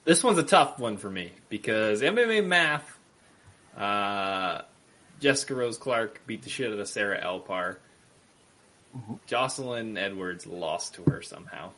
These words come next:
Speaker 1: in, in L F A three years ago.
Speaker 2: Yee.
Speaker 1: But, yes, that is very bad, but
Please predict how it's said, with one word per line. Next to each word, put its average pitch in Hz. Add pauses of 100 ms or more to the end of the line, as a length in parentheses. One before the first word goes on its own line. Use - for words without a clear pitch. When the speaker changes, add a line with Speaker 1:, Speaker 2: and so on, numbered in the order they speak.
(200)
Speaker 1:
in, 87
in 90
L 82
F -
A 85 (180)
three 95
years 90
ago. 90 (520)
Speaker 2:
Yee. 131
Speaker 1:
But, - (1300)
yes, 110
that 123
is 170
very 170
bad, 117 (360)
but -